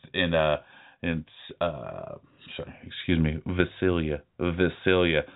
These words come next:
Visalia. <laughs> Anyways, shout outs to all those guys. Damian P, the guitar.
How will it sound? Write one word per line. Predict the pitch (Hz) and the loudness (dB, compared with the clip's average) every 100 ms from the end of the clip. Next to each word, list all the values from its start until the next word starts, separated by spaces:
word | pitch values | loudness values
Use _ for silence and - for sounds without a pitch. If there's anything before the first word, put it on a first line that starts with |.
| _ 90 | _ -2
Visalia. | 82 78 - 76 - - - - - - - - - | 0 -2 -12 -12 -14 -14 -14 -14 -16 -18 -20 -20 -16
<laughs> | - - - - - - - - - | -10 -8 -8 -14 -20 -20 -20 -18 0
Anyways, | 135 139 110 98 - _ - | 4 4 4 0 -6 _ -2
shout | 156 | 2
outs | 143 131 | 4 2
to | 117 | 0
all | 110 | 0
those | 104 98 | -2 -6
guys. | 98 95 | -6 -6
Damian | 107 107 107 92 | -6 -4 -4 -8
P, | 104 101 | -8 -8
the | 92 | -8
guitar. | 92 101 98 95 | -6 -2 0 0